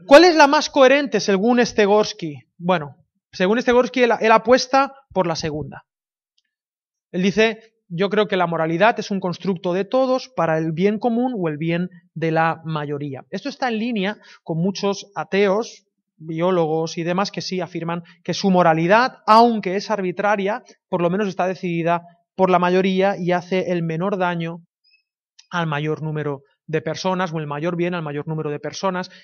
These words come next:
y sobre esas matemáticas construyen la moral, cosa que también tiene muchos flecos, pero bueno, si queréis lo hablamos después.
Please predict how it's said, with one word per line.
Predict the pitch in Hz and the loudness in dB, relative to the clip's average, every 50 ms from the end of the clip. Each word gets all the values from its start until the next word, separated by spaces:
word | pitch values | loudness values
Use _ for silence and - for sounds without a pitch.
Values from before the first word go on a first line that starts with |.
| _ _ | _ _
y | - 165 151 | -12 -12 -8
sobre | - 165 151 170 180 | -6 -6 -4 -4 -2
esas | 202 190 175 | -4 -2 -2
matemáticas | 180 175 165 175 160 160 160 151 165 160 - 160 - | -2 -4 -4 -4 -4 -4 -4 -6 -6 -8 -8 -8 -8
construyen | - 165 156 147 - - 165 165 156 156 151 | -8 -10 -10 -10 -10 -8 -8 -6 -4 -4 -4
la | 151 | -4
moral, | 156 156 151 151 160 165 165 165 160 - _ _ _ | -4 -4 -2 -4 -4 -4 -6 -10 -16 -20 _ _ _
cosa | - 180 180 185 | -8 -6 -4 -4
que | 165 165 | -4 -4
también | 160 160 165 160 156 | -4 -6 -6 -6 -6
tiene | 165 156 151 | -6 -8 -8
muchos | 156 156 147 - 151 - - | -8 -8 -10 -10 -12 -12 -8
flecos, | 170 170 175 220 226 220 | -8 -8 -6 -6 -8 -8
pero | - 165 151 | -8 -10 -10
bueno, | 147 147 - | -10 -12 -12
si | 139 - 143 | -16 -16 -12
queréis | - 151 151 156 160 - _ - - - _ _ - | -10 -8 -8 -8 -10 -12 _ -20 -20 -20 _ _ -8
lo | 160 151 | -6 -4
hablamos | 143 143 147 147 147 147 143 143 - - _ _ _ _ _ _ _ _ _ - - 320 - _ - - - - | -4 -4 -4 -4 -6 -6 -10 -12 -14 -18 _ _ _ _ _ _ _ _ _ -20 -20 -20 -20 _ -20 -20 -18 -10
después. | 165 151 151 - 151 - 160 151 - - - - _ _ | -8 -6 -6 -6 -8 -8 -10 -10 -8 -10 -12 -14 _ _